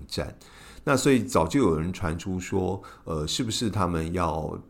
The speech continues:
可能打侯或是打郭，可是对柯呢却不采取攻击的形式，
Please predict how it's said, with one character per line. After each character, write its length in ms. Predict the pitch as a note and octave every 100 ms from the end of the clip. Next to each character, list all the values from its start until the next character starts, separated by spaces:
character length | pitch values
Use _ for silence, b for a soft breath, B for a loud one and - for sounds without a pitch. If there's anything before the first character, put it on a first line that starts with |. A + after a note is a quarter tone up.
| -
可 160 | - E2+
能 240 | E2 F2+
打 240 | F#2 D#2+ C#2+
侯 500 | - C#2+ D2+ D#2 F#2
或 160 | A2
是 140 | G2+ F#2+
打 240 | - C#3+
郭， 500 | - G2 F#2+ G2 G2+ -
可 100 | E2+
是 140 | A2
对 220 | G#2 G#2
柯 400 | - - C3+ C#3
呢 180 | B2 F#2
却 160 | - G2
不 100 | G2+
采 240 | - D#2+
取 220 | - A1+ -
攻 180 | G2+ G2
击 160 | F2
的 140 | C2 D2
形 260 | - B1+
式， 280 | C#2+ - E2